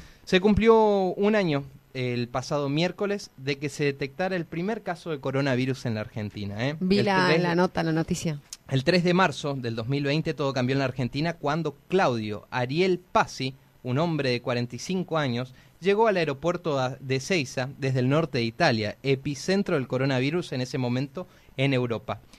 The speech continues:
Speaker 1: Sin complicaciones médicas, pero con un resultado del hisopado positivo, se convirtió en el primer caso de covid en el territorio nacional. Hoy, ya hace un año de ese primer caso,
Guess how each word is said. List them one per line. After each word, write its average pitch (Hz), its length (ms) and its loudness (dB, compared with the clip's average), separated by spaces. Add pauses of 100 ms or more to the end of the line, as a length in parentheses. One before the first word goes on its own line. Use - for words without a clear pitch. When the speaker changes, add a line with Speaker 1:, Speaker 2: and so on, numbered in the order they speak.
(180)
Speaker 1:
Sin 262 260 2
complicaciones 180 720 0
médicas, 156 540 0 (260)
pero 131 180 2
con 139 160 2
un 170 140 4
resultado 151 540 0
del 131 100 2
hisopado 131 480 0
positivo, 170 840 -2 (920)
se 185 180 -6
convirtió 180 640 0 (140)
en 165 160 4
el 151 120 4
primer 160 360 0
caso 151 340 -2
de 123 100 -2
covid 131 300 2 (500)
en 160 280 4
el 120 140 0
territorio 117 560 -2
nacional. 104 520 -6 (400)
Hoy, 175 320 2 (360)
ya 123 760 2
hace - 380 -6
un 170 220 2
año 127 420 2
de 120 120 -6
ese 117 180 -6
primer 123 340 -2
caso, 131 380 -2